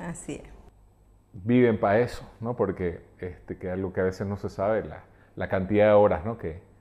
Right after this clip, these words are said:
Speaker 2: que, que trabajan la, las enfermeras.
Speaker 1: Así es.
Speaker 2: Y, y lo hacen por una vocación, porque también hay ese comentario, creo que ya no, creo que cada vez la gente, pero como que pa' eso,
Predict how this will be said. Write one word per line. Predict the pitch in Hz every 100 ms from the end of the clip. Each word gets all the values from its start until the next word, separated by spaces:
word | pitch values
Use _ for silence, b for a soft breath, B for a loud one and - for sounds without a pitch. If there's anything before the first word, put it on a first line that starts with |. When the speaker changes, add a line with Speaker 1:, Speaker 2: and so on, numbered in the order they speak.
| b b b _
Speaker 2:
que, | 85 78
que | -
trabajan | 90 87 90 92 87
la, | 78 76 -
las | 87
enfermeras. | 87 87 85 85 87 - - - - - 175 170
Speaker 1:
Así | - -
es. | - 92
Speaker 2:
Y, | 85 80 80
y | 101
lo | 101 104
hacen | 104 113
por | 98 92
una | 95
vocación, | 90 87 92 - 110 107 107 - - - b b b -
porque | 90
también | 87 92 98
hay | 104 101 92
ese | 95 - 101
comentario, | - 92 90 98 101 107 92 - - -
creo | 254
que | -
ya | 143 135
no, | 131 123 - - b b -
creo | - 151
que | -
cada | 131 131
vez | 123
la | 104
gente, | 113 110 104 90 - - _ _ b b b b
pero | 98 95
como | 98 90
que | 90
pa' | - 101
eso, | 123 -